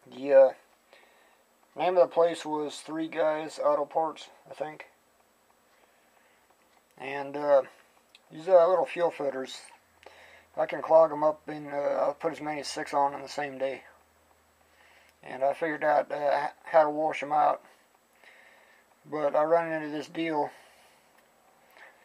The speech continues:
It was such a good deal, it actually beat the, uh, local auto parts store on 'em. And I, I ordered four of 'em just to see what, uh, kind of quality they were, and I, I was pretty impressed. They're, they're the genuine deal. They're not some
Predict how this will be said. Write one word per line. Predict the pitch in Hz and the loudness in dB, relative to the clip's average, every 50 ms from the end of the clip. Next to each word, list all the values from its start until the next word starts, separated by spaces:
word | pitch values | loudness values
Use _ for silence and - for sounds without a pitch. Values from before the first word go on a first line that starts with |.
| _ _ | _ _
It | - 151 | -10 -8
was | 160 160 151 | -8 -6 2
such | - 175 170 - | 4 4 4 4
a | 156 | -2
good | 147 160 160 147 | -6 -6 -6 -4
deal, | 151 156 160 156 151 | -4 -2 -2 -2 0
it | 147 | 0
actually | 151 151 147 - - 143 | 0 0 0 -2 -6 -10
beat | 139 143 151 147 143 - | -8 -6 -8 -8 -6 -8
the, | 143 139 139 | -6 -4 -2
uh, | 135 | -2
local | 143 143 139 - 135 135 | -2 -2 -4 -2 0 2
auto | 143 147 143 139 | 2 4 2 0
parts | - - 135 127 127 - | 2 0 -2 -2 -2 -8
store | - - 131 135 131 135 | -10 -8 -6 -4 -4 -4
on | 139 135 | -4 -6
'em. | 135 131 - _ _ _ _ _ _ _ _ _ - _ _ _ _ - _ _ _ _ | -8 -14 -16 _ _ _ _ _ _ _ _ _ -20 _ _ _ _ -20 _ _ _ _
And | - 131 127 127 | -16 -10 -6 -4
I, | 135 135 | -4 -4
I | 135 127 123 135 | -4 -2 -4 -4
ordered | - 151 156 156 143 135 127 - | -2 -2 -4 -6 -8 -10 -12 -12
four | - 147 151 156 151 147 | -8 -6 -4 -4 -2 -4
of | 139 135 | -4 -6
'em | 139 135 | -6 -10
just | 139 135 - - | -12 -12 -12 -14
to | 135 131 | -16 -16
see | - - 147 143 | -12 -12 -12 -10
what, | 135 139 135 131 - - | -2 -2 -2 -2 -2 -4
uh, | 135 135 131 131 127 - - - | -2 0 0 0 0 -2 -4 -4
kind | - 151 139 127 | -2 -2 -2 -2
of | 127 | -4
quality | - - 147 143 139 139 131 | -4 2 6 8 8 8 6
they | 127 135 139 139 | 2 -4 -6 -4
were, | 139 143 139 139 | -2 0 0 0
and | 139 139 | 0 -2
I, | 143 | -2
I | 135 131 139 | -2 0 -2
was | 139 135 | -2 -2
pretty | - - - 147 143 139 | -6 -10 -10 -8 -8 -10
impressed. | 131 123 - - 156 143 135 - | -12 -14 -10 -6 -6 -6 -6 -6
They're, | - 143 139 | -10 -14 -14
they're | - 139 147 143 | -12 -10 -10 -10
the | 135 135 | -10 -12
genuine | 135 131 147 147 143 143 135 139 135 135 | -14 -10 -10 -10 -8 -8 -10 -10 -12 -10
deal. | 139 147 147 143 131 | -10 -8 -8 -6 -6
They're | 135 139 | -6 -6
not | 143 139 135 - - | -6 -6 -8 -8 -10
some | - - 135 135 131 131 - | -6 -6 -6 -6 -6 -12 -18